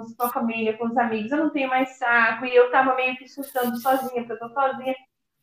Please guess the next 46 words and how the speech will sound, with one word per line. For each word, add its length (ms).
E 120
aí, 540
aí 220
eu 140
fiquei, 200
e 80
aí 140
você 100
vai 160
pensando 400
no 140
nome, 340
aí 160
eu 100
achei, 360
o 80
primeiro 360
nome, 380
tem 200
uma 300
palavra 500
que 80
eu 80
acho 300
muito 300
legal 400
e 80
que 80
eu 60
sempre 320
quis 320
fazer 260
alguma 300
coisa 200
com 100
esse 180
nome, 240
que 60
é 60
patuscada. 800
Você 140
conhece 400
o 20
significado 560
de 100
patuscada? 720